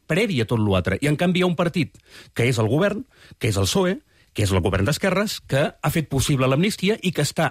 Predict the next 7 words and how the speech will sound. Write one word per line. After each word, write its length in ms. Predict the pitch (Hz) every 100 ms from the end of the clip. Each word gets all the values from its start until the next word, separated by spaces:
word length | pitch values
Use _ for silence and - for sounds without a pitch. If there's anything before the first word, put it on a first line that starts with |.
| 143
assetjat 560 | 139 127 107 180 -
precisament 480 | 170 143 208 175 147
per 120 | 123
això. 180 | 110 87 80 - - -
Per 120 | - 120
tant, 220 | 151 120 82 - - - - _ -
eh, 420 | 123 110 110